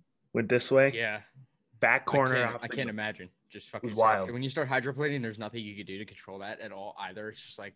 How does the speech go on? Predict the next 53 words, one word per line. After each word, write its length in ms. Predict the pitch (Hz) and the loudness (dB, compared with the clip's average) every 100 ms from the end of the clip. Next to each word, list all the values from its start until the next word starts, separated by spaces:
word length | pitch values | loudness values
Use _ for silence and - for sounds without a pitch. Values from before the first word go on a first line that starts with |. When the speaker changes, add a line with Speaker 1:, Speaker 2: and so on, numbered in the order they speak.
| _ | _
Speaker 2:
you 160 | 107 98 | -20 -16
hope 160 | 113 101 | -16 -18
and 120 | 90 | -18
pray 300 | 104 101 107 _ - | -14 -12 -14 _ -18
at 100 | 110 | -16
that 140 | 98 - | -16 -14
point. 200 | 113 104 | -14 -8
Speaker 1:
Literally. 640 | 113 123 131 117 107 92 - _ _ - | -2 4 6 6 4 -2 -8 _ _ 2
And 160 | 120 | 4
<laughs> 0 | |
I, 240 | 120 - 117 | 6 6 6
I 40 | |
told 300 | 117 139 117 | 6 4 4
Derek, 340 | 113 117 101 - | 6 6 4 -2
he 100 | 117 | -4
was 140 | 107 | 0
like, 220 | 104 92 - _ _ _ _ _ _ - | 0 0 -12 _ _ _ _ _ _ -6
he's 120 | 104 | -4
like, 180 | 92 - _ - | -4 -12 _ 2
"Oh, 220 | 110 90 | 4 4
fuck." 540 | - - 104 - - - | 0 0 2 2 0 2
<laughs> 20 | |
I 40 | - - | 2 4
was 160 | 156 - | 2 2
like, 180 | 123 | 2
"No." 280 | 139 139 127 - - - | 2 2 0 -2 -6 -2
<laughs> 300 | - - - | -4 -4 -4
We're, 140 | - - - - - - - | 0 0 0 -8 -8 -10 0
I'm 100 | 131 | 4
like, 140 | 123 | 6
"I'm 160 | 117 196 | 6 8
good." 260 | 208 175 - - - - - _ - - - - | 8 8 4 -12 -16 -16 -16 _ -20 -20 -18 -2
Speaker 2:
Derek 20 | |
Speaker 1:
He's 100 | 156 | 4
Speaker 2:
was 120 | 190 131 | 6 8
Speaker 1:
like 80 | 117 | 8
Speaker 2:
down 140 | 208 | 6
here. 220 | 202 208 | 2 0
Derek 300 | 135 131 175 | 0 0 0
was, 140 | 190 175 | -4 -4
Derek 360 | 147 160 165 | -4 -4 -6
was 220 | 160 143 139 | -8 -8 -4
down 240 | 139 147 | -4 -4
in 80 | 139 | -6
the, 220 | 131 123 - | -6 -8 -10
down 140 | 131 131 | -10 -8
in 40 | |
the 80 | 131 | -10
D 180 | 110 131 | -10 -12
C 200 | 131 139 | -12 -12
area 240 | 107 90 | -10 -12
this 160 | 90 - | -14 -18
weekend. 240 | 90 85 | -18 -18